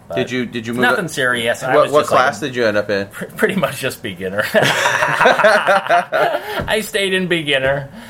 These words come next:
Speaker 1: Didn't make it out of that, but, uh, but yeah, I went, uh, after they started. You know, I seen, like, a, uh, the logo for the Haro show. That's when I went to the show and pretty much dropped the whole racing thing and said,
Speaker 2: Yeah.
Speaker 1: "Freestyle's for me." So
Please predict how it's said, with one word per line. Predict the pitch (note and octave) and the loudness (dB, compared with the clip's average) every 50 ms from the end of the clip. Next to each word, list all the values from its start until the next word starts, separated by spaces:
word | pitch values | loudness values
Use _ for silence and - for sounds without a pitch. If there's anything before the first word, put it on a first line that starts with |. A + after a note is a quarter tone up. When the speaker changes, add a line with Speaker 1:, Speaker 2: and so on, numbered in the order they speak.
| - - | -16 -6
Speaker 1:
Didn't | - D3+ D3+ D3+ | -4 -4 -2 0
make | D3+ D3+ D#3 C#3+ | 2 0 2 2
it | D3+ D3 | 2 2
out | C#3+ C3 B2+ B2+ B2+ | 2 2 2 0 -2
of | A#2+ A#2+ | -2 0
that, | B2 A#2+ A#2+ A#2+ B2+ B2 B2+ | 2 2 2 2 0 -2 -4
but, | A#2+ A#2 A#2 A#2 | -2 0 0 2
uh, | A#2 A#2 A#2 A#2+ A#2+ A#2+ - - - - - - - - | 2 4 4 2 2 0 -4 -12 -20 -20 -20 -20 -8 -2
but | - G#3+ | 0 2
yeah, | G#3+ G#3+ G3+ F3 E3 | 4 4 4 2 0
I | D#3 E3 | 0 0
went, | F3 F#3 F3+ - - - | 0 0 0 -2 -6 -10
uh, | D3+ D3 C#3+ C#3 - - - | -8 -8 -8 -8 -10 -12 -10
after | - E3 F3+ F3+ F3+ A#3 - F#3+ F#3+ F3+ F3 D#3+ | -4 -2 0 0 0 -2 -2 -2 -2 0 0 2
they | E3 D#3 D#3 D#3 D3 C#3+ - - - | 2 2 2 0 -2 -6 -12 -16 -16
started. | - - - F#3 F3 E3+ E3 D#3+ D#3 D#3 D#3 - - - - - - | -16 -10 -4 0 2 2 2 0 -2 -4 -6 -12 -20 -20 -20 -12 -8
You | D3+ C3+ | -4 0
know, | B2+ A#2+ | 2 2
I | A#2 B2+ | 2 2
seen, | B2+ - D#3+ D#3 D3+ C#3+ | 0 -2 -4 -6 -4 -2
like, | B2+ B2 A#2 C3 | -2 -2 0 0
a, | A#2+ A#2 A2 A2+ - - - - - - - - - | 0 0 0 -2 -6 -18 -20 -20 -20 -20 -20 -14 -10
uh, | - A2 G#2+ G2+ G2+ G2+ - - B2+ - A#2 A#2 A#2 B2 B2 | -6 -2 -2 -2 -2 -4 -8 -12 -18 -18 -18 -18 -16 -14 -12
the | A2+ A2 A2 G#2+ F#2+ G#2 A2+ A#2 | -10 -10 -10 -12 -14 -16 -14 -8
logo | B2 C#3+ D3+ D3+ C#3+ C#3 D3+ D3+ | -4 -2 0 0 0 0 -2 -2
for | D3 - - D#3+ D#3 D3 | -2 0 0 0 0 2
the | C#3+ C3 | 2 2
Haro | C3 D#3 E3 E3 E3+ E3+ E3 E3 | 4 4 4 6 4 4 2 0
show. | D3+ - D#3+ D#3 C#3 C#3 C#3+ C#3 | 0 0 2 4 6 6 6 4
That's | C#3 C#3 C#3+ C#3+ C3+ - | 4 2 2 0 0 -2
when | C3+ C3 B2 | 0 0 2
I | B2 B2 | 2 2
went | B2 B2+ C3 C3 - | 2 2 0 0 -2
to | B2+ A#2+ | -4 -6
the | A#2 A2 | -6 -6
show | - - B2+ A#2 A#2 A2+ A2+ | -2 0 4 4 6 6 4
and | A2+ G#2+ | 2 2
pretty | - A#2+ A2+ A2+ | 2 0 0 2
much | A2 A2 G#2+ - - | 0 0 -2 -2 -4
dropped | - A2+ G#2+ G2+ G#2 G#2 G#2 - - | -4 -2 0 2 2 0 -2 -4 -4
the | G#2+ G2+ | -2 -2
whole | G2 G2+ G#2+ G#2 G#2 G2+ | 0 2 2 2 2 2
racing | G2+ G2+ G#2 G#2 - G#2+ G#2 G2+ F#2 | 2 0 -2 -2 -4 -8 -8 -8 -6
thing | G#2 G#2 G#2 G#2 G2+ | -4 -4 -4 -4 -6
and | G2 - | -8 -8
said, | G2+ G2+ A2 | -6 -4 0
Speaker 2:
Yeah. | A#2 A#2 A2+ G#2+ G2+ G2 | 2 2 2 2 2 0
Speaker 1:
"Freestyle's | G#2+ G#2+ G2 G2+ - | 0 0 0 -2 -2
for | - G2+ F#2+ F#2 | -6 -8 -10 -8
me." | G2 G2+ G2+ F#2+ F2+ - | -8 -10 -12 -12 -14 -18
So | - - - - | -18 -18 -18 -18